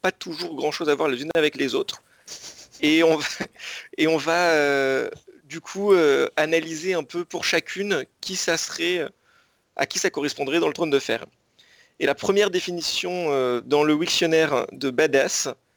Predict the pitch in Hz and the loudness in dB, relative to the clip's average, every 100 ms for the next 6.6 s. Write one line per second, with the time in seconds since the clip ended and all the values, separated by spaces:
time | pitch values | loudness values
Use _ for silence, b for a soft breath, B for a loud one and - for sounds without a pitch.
0 | _ - - 156 175 - _ _ _ _ | _ -8 -2 0 0 -2 _ _ _ _
1 | _ - 196 208 - - 131 120 113 _ | _ -4 0 0 -2 -4 -6 -6 -10 _
2 | _ _ - - 131 135 147 143 - 165 | _ _ -18 -10 -10 -8 -8 -6 -6 -6
3 | - 104 139 151 139 143 135 165 170 147 | -6 -4 -4 -4 -4 -4 -4 -4 -4 -6
4 | 123 120 117 - - - - 135 165 135 | -8 -12 -12 -12 -10 -8 -4 -2 -4 -4
5 | 123 117 170 - 143 139 139 117 - 139 | -4 -2 -4 -4 -8 -8 -4 -4 -2 -4
6 | 135 - - 123 131 170 | -6 -8 -8 -6 -4 -6